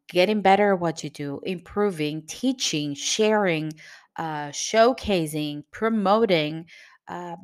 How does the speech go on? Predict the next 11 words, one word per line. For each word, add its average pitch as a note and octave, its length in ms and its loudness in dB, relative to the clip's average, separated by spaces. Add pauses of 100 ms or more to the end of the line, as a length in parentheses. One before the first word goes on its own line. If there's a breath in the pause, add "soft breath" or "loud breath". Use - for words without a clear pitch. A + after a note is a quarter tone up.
(100)
being A#3+ 300 0
out F#3+ 260 0
there. D3 260 -4
Otherwise, F4 380 2
people's B3+ 420 -4
not G#3+ 300 -6
gonna A3 240 -6
know G3 360 -6
who A3 80 -4
you G3+ 280 -4
are. F3+ 420 0